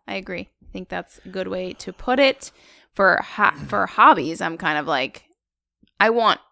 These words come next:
I would like, uh, to hear other people's. I know a lot of people put cooking, a lot of people put painting, and some of it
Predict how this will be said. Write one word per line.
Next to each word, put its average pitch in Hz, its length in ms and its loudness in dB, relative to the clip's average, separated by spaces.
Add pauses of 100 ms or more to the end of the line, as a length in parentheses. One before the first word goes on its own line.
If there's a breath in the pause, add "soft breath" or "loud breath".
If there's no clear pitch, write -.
(120)
I 214 160 0
would 226 160 -4
like, 175 300 -2
uh, 165 140 -2
to - 240 -20
hear 196 200 -6
other - 200 -4
people's. 175 520 -6
I - 60 -10
know 180 140 -4
a 170 100 0
lot 165 140 0
of - 40 -10
people 160 160 -12
put - 220 -18
cooking, 170 380 -12
a - 20 -8
lot 113 120 -6
of - 60 -14
people - 120 -14
put - 240 -16
painting, 175 540 -10
and 135 100 -14
some 190 100 -14
of 160 80 -10
it - 140 -10